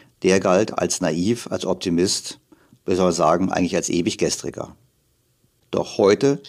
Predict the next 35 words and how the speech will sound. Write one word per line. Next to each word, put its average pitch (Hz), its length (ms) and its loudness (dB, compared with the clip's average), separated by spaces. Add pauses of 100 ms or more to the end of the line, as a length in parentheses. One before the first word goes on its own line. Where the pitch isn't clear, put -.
(220)
sieht 104 180 -2
es 120 140 0
ganz 139 160 0
anders 78 360 -2
aus. - 360 -12 (580)
Der - 140 0
chinesische 117 480 2
Stromverbrauch 107 840 -2 (220)
schoss - 400 0
nach 98 160 -2
der - 180 -2
Aufhebung 107 580 0
der 92 140 0
ersten 98 320 0
Corona-Lockdowns 101 960 2
in 98 100 -4
die 110 120 0
Höhe. 73 300 -4 (1040)
Und 123 140 4
auch 117 80 4
sonst 143 240 4
stieg - 180 -2
die 98 60 -2
Nachfrage 90 460 2
nach 80 100 -4
Energie, 82 580 -4 (340)
als - 200 -2
die 180 120 0
Weltwirtschaft 107 800 0
Anfang 95 320 0
zweitausendeinundzwanzig 80 1160 -4 (280)
wieder 98 300 0
in 117 100 2
Gang - 240 -2
kam. - 360 -12